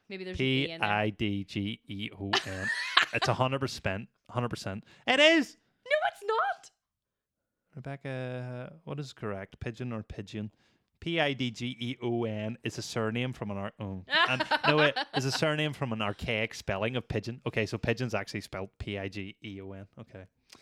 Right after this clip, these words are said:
Speaker 2: Well, it was close.
Speaker 1: No, you
Speaker 2: It
Speaker 1: weren't.
Speaker 2: was one of those words that's, like, tricky,
Speaker 1: Right, keep
Speaker 2: like,
Speaker 1: going.
Speaker 2: like, on a spelling bee, it would be a tricky one.
Speaker 1: <laughs>
Speaker 2: Uh, room in a house.
Speaker 1: Oh, um, bathroom.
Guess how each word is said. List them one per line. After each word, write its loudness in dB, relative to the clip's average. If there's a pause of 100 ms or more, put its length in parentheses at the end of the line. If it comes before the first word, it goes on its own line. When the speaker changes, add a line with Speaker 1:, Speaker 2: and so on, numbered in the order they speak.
(380)
Speaker 2:
Well, -2
it -4
was -8
close. -6 (600)
Speaker 1:
No, -20
you -16
Speaker 2:
It -14
Speaker 1:
weren't. -8
Speaker 2:
was -2
one -2
of -4
those 0
words 0
that's, -6
like, -2
tricky, -2
Speaker 1:
Right, 2 (160)
keep -4
Speaker 2:
like, -4
Speaker 1:
going. -6 (420)
Speaker 2:
like, -10
on -10
a -8
spelling -8
bee, -4
it -2
would -8
be -8
a -10
tricky -4
one. -12 (260)
Speaker 1:
<laughs> -12 (500)
Speaker 2:
Uh, 2
room -2
in -2
a 0
house. -4 (600)
Speaker 1:
Oh, -8 (140)
um, -10
bathroom. -6